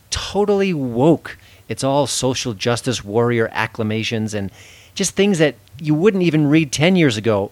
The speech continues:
let alone five years ago. Now, who does that serve again? Does that serve a mainstream audience or a very small niche group of readers? Well, that's important because it's a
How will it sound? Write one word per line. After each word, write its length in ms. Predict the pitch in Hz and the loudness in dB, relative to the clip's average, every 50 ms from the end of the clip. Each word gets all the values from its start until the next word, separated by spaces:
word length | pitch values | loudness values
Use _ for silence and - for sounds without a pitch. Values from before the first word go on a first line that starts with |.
| _ - | _ -12
let 160 | 117 127 147 | -10 -10 -8
alone 220 | 160 139 120 120 113 | -6 -4 -4 -4 -4
five 440 | - - - - 131 180 214 208 | -6 -10 -10 -10 -8 -6 -6 -6
years 260 | 139 90 82 80 - 82 | -6 -6 -8 -8 -10 -12
ago. 300 | 76 76 67 - - - - _ _ _ _ _ _ _ _ _ _ _ _ _ _ _ - | -12 -12 -12 -12 -14 -16 -20 _ _ _ _ _ _ _ _ _ _ _ _ _ _ _ -16
Now, 80 | 82 | -14
who 160 | - - 131 160 | -10 -8 -8 -8
does 120 | 185 - | -6 -4
that 140 | 185 175 - | -6 -6 -6
serve 300 | - - 165 185 196 - | -6 -6 -4 -4 -4 -4
again? 320 | 113 82 76 67 58 - - _ _ - _ _ _ _ - | -6 -8 -8 -12 -12 -12 -18 _ _ -20 _ _ _ _ -14
Does 100 | 104 87 | -8 -6
that 120 | 107 101 | -6 -4
serve 220 | - - 117 107 - | -4 -4 -4 -4 -4
a 80 | 92 | -4
mainstream 560 | 87 87 90 104 123 139 135 - - 175 170 160 | -6 -6 -4 -2 -2 -2 -2 0 -2 -2 -2 0
audience 400 | 143 143 160 175 190 202 - - | 0 0 0 0 0 -2 -2 0
or 80 | 135 | 0
a 60 | 120 | 0
very 280 | 104 127 131 131 127 113 | 2 2 2 2 2 0
small 640 | 104 - - - - - 123 120 123 123 120 120 113 - - - - - | -2 -4 -6 -6 -4 -2 0 2 2 2 2 0 -2 -4 -14 -20 -10 -4
niche 480 | 104 104 110 127 143 139 - - - | -2 0 2 2 2 2 0 -4 -6
group 260 | - 113 107 95 - | -6 -6 -6 -6 -6
of 160 | 98 85 85 92 | -10 -12 -10 -10
readers? 520 | 101 95 90 85 71 64 71 - - - - - - - | -10 -10 -8 -10 -12 -12 -12 -12 -14 -14 -16 -20 -14 -8
Well, 220 | 110 117 127 135 _ _ _ _ _ _ _ _ _ _ _ _ _ _ _ - | -6 -6 -6 -6 _ _ _ _ _ _ _ _ _ _ _ _ _ _ _ -8
that's 240 | - 139 - - | -8 -6 -4 -2
important 460 | 139 - - 107 120 - - 120 110 95 | -4 -4 0 0 0 0 0 -4 -6 -6
because 280 | 110 98 117 104 - | -2 -2 -2 -2 -2
it's 140 | 110 - - | -6 -6 -6
a 100 | 110 | -8